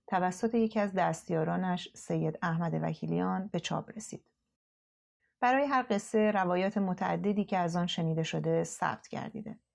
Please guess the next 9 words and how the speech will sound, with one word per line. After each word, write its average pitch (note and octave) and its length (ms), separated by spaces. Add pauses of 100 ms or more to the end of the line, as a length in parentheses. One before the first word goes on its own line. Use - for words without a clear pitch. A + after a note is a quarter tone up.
(400)
کلمات G#3 500
و A3 40
اصطلاحات F3+ 680
محلی E3+ 560
به F3+ 120
همان E3+ 280
شکل E3 340
باقی F3 240
مانده F#3 500